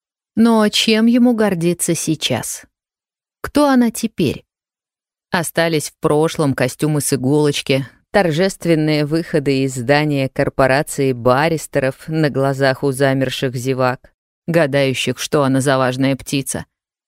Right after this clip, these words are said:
Нет больше статусного бойфренда и всех достоинств жизни с ним. Жизнь за жизнь. Пип лишилась почти всего. Что у нее, собственно, осталось?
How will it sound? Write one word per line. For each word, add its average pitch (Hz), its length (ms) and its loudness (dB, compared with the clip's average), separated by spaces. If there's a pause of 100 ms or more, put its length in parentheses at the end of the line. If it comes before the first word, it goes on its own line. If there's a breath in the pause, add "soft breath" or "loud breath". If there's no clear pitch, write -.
(220)
Нет 233 340 4
больше 143 340 -2
статусного 139 640 -2
бойфренда 139 840 0 (960)
и 196 260 2
всех 202 300 0
достоинств 156 800 -2 (120)
жизни 156 480 2
с - 140 -4
ним. 135 260 0 (1000)
Жизнь 240 520 2 (260 loud breath)
за 151 280 -2
жизнь. 151 500 -2 (960)
Пип 247 300 2
лишилась 160 520 0
почти - 440 -2
всего. 151 600 0 (640)
Что 269 360 2
у 160 40 0
нее, 127 200 -2
собственно, 131 760 -2
осталось? 135 720 -4